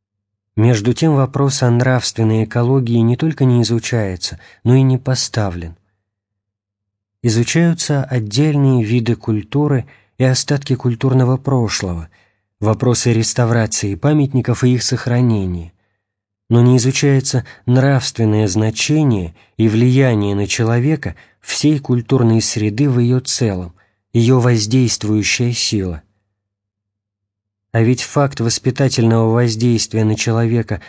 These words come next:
окружающей культурной среды не подлежит ни малейшему сомнению. За примерами ходить недалеко.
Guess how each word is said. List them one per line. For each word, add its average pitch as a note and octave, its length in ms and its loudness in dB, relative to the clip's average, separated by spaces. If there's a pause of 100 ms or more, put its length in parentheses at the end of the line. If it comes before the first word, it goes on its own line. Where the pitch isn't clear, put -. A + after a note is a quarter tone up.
(120)
окружающей A2 880 0
культурной A2 540 -2
среды A2 520 -2 (360)
не A2+ 100 4
подлежит A#2+ 500 0
ни B2+ 80 0
малейшему A#2 640 0
сомнению. G2 680 -4 (2250)
За A2 200 -2
примерами E3 560 2
ходить C#3+ 400 -2
недалеко. C#3 760 0